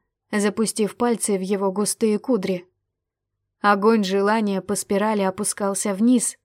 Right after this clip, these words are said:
вызывая сладкие спазмы внизу живота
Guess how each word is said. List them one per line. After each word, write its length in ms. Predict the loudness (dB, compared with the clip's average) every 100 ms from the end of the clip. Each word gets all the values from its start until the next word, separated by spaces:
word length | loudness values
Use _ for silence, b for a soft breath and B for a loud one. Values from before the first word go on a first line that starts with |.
| _ _
вызывая 600 | 0 2 2 2 2 0
сладкие 640 | 0 0 0 -2 -4 -4 -2
спазмы 600 | -2 2 2 2 0 0
внизу 380 | -2 -2 -2 -4
живота 540 | -4 -4 -4 -4 -6